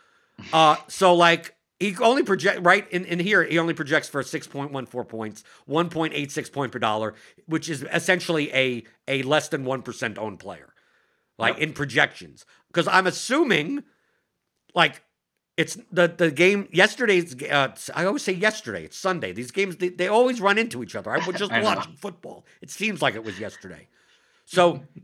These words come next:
Speaker 1: in this case, are people that are inputting, uh, target and snap data in, not what, like, they, they're saying, "Okay, uh, we're not gonna weigh, uh,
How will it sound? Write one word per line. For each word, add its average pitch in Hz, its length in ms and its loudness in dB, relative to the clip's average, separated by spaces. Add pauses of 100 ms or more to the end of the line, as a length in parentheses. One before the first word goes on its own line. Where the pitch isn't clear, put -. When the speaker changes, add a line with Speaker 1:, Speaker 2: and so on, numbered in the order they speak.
Speaker 1:
in 185 180 2
this 359 200 2
case, 160 420 0
are 160 140 4
people 208 580 -2
that 165 300 2
are 147 240 0
inputting, 170 600 0 (600)
uh, 135 180 4
target 185 600 2 (240)
and 127 100 -10
snap 175 400 2 (460)
data 107 460 0 (420)
in, 123 460 2 (600)
not 180 300 4 (100)
what, 170 280 0
like, 156 180 2
they, 175 120 4
they're 165 280 -2
saying, 185 260 2
"Okay, 180 320 4
uh, 160 120 -2
we're 160 100 0
not 175 160 4
gonna 165 140 0
weigh, 143 420 4
uh, 120 220 0